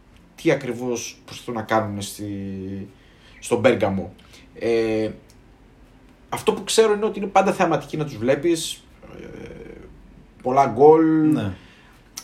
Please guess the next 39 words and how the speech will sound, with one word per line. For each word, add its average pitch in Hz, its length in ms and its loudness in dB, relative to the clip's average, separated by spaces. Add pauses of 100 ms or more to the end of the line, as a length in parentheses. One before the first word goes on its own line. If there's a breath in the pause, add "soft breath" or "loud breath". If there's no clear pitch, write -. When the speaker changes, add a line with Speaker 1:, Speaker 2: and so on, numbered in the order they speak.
(240)
Speaker 1:
αστάθεια 151 460 4
βέβαια 117 160 0
μες 113 80 -2
στη - 80 -10
χρονιά, 120 340 4
μπορεί 123 140 0
να 107 60 -4
φάνε 104 260 -2
τέσσερα, 165 340 4
μπορεί 107 140 -2
να 98 60 -6
βάλουν 95 240 -8
πέντε, 165 500 4
δεν 143 300 -2
βγάζεις 104 340 -6
πολύ 98 140 -8
μεγάλη 104 300 -6
άκρη. 139 240 -2
Speaker 2:
Selling 190 360 -4
club, 147 260 4 (280)
ίσως. - 460 -14 (200)
Speaker 1:
Βεβαίως, 127 680 4
να 107 80 -6
πούμε, 139 420 -4
αλλά 147 580 4 (840)
είναι 208 200 -4
πάντα 202 200 4
ευχάριστη 120 440 2
να 110 60 -6
την 104 100 -8
παρακολουθείς. 104 720 -4
Speaker 2:
Εκατό 110 200 -6
τοις - 140 -8
εκατό. 98 480 -6 (260)
Εντάξει. 113 380 -8
Speaker 1:
Φέτος 104 200 4
πώς - 140 0
τη 170 60 0
βλέπουμε; 95 440 0